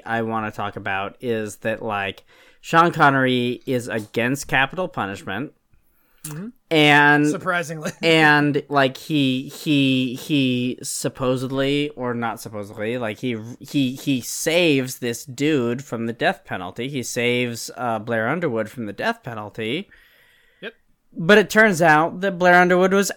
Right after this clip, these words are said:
Speaker 1: actually a s-, like, a, a psychopath. So, like, is the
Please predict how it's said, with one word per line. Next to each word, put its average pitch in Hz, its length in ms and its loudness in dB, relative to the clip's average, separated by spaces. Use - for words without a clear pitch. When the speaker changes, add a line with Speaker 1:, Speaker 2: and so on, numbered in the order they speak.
Speaker 1:
actually 170 460 0
a 196 40 2
s-, - 220 -6
like, 170 300 0
a, 185 320 2
a 190 80 -4
psychopath. 127 760 -2
So, 208 300 2
like, 185 360 2
is 190 200 6
the 170 300 2